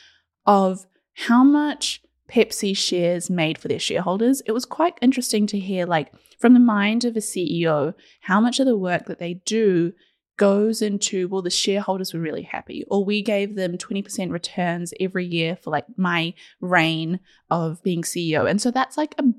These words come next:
badge of honor that they wear. Are we making money for our shareholders? Are they happy? Companies only care about two people, their customers and their shareholders.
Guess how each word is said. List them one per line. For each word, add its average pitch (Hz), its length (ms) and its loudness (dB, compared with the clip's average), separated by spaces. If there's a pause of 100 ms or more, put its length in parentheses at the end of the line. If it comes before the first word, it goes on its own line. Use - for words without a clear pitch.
(120)
badge 175 380 -2
of 180 140 -4 (100)
honor 170 300 -2
that 170 140 -2
they 165 160 -4
wear. 165 440 -2 (420)
Are 202 160 2
we 233 140 4
making 196 380 2
money 170 540 -2
for 190 160 0
our 160 100 4
shareholders? 180 600 -2
Are 147 140 -4
they - 100 -10
happy? - 400 -10 (100)
Companies 370 360 -2
only 370 160 0
care 190 200 -2
about 175 280 0
two 170 200 -2
people, - 480 -12 (120)
their 147 80 0
customers 277 720 0 (360)
and 190 140 4
their 185 80 2
shareholders. - 800 -2